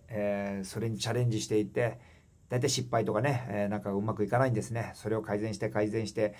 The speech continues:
その期間内にどんどんどんどんちっちゃい成功をね、いっぱい積み重ねていって、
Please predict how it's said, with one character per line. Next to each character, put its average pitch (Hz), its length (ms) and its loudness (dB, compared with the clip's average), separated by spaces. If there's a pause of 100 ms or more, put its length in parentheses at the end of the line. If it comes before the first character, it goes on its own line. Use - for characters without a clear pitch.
(260)
そ - 120 -10
の 104 80 -4
期 95 120 -10
間 110 200 0
内 110 140 0
に 101 60 0
ど 113 120 2
ん 135 40 0
ど 135 100 4
ん - 20 2
ど 160 80 4
ん 165 40 -2
ど 143 100 6
ん 98 200 0
ち - 120 -8
っ - 20 -20
ち 139 100 2
ゃ 123 40 6
い 120 40 2
成 113 180 2
功 107 200 2
を 113 60 6
ね、 156 180 4
い 127 60 -2
っ - 20 -4
ぱ 113 180 0
い 104 140 2
積 - 120 -12
み 120 100 -4
重 123 200 0
ね 127 100 2
て 131 100 2
い 139 40 2
っ - 40 0
て、 160 300 2